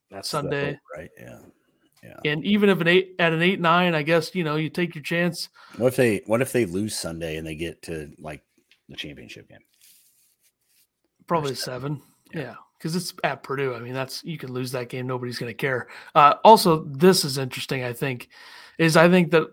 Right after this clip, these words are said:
Speaker 2: most one, two, or three seeds will be more scared of playing Illinois than Illinois would be of playing them,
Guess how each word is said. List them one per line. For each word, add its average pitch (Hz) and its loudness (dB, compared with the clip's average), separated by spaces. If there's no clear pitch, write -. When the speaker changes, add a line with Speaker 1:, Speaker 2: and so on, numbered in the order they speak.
Speaker 2:
most 175 6
one, 160 2
two, 185 0
or 156 2
three 170 -2
seeds 135 -6
will 143 -4
be 135 -2
more 175 6
scared 160 0
of 139 -2
playing 156 -2
Illinois 139 -2
than 139 -8
Illinois 143 0
would 139 -4
be 139 -4
of 127 -8
playing 139 -4
them, 156 -2